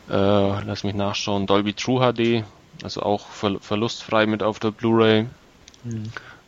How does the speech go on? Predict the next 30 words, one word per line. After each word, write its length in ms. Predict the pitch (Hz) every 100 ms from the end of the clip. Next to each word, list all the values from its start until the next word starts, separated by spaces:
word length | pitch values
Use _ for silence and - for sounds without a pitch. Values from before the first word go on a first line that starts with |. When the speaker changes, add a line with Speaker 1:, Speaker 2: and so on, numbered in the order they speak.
| _
Speaker 1:
Ähm, 420 | 104 98 98 98 - - - - - _ -
das 220 | - 107 -
Bild 220 | 117 123
ist 160 | 110
ordentlich, 560 | - 113 - 110 110 -
aber 160 | 107 104
wie 80 |
gesagt, 380 | 104 101 98 - -
ist 140 | -
eben 200 | 113 107
auch 180 | 90 -
keine 220 | 95 95
aktuelle 340 | 95 - 95 95
Blockbuster-Produktion, 1040 | 101 - 101 95 95 90 92 90 - 95
aber 300 | 90 92 92
als, 320 | 90 95 -
als 320 | 95 95 - -
Fan 420 | - 95 98 104 - - - - - - - -
des 180 | 95
Films, 640 | - 95 98 98 104 98 -
Speaker 2:
Ja. 60 | -
Speaker 1:
ähm, 300 | 95 98 98 113 -
dürfte 200 | 104 -
sich's 200 | 98 -
auf 160 | -
alle 200 | - 92
Fälle 220 | - 90
lohnen. 360 | 87 87 92 92 - - - - - - - - -
Speaker 2:
Na 100 | 104 98 -
cool. 160 | 107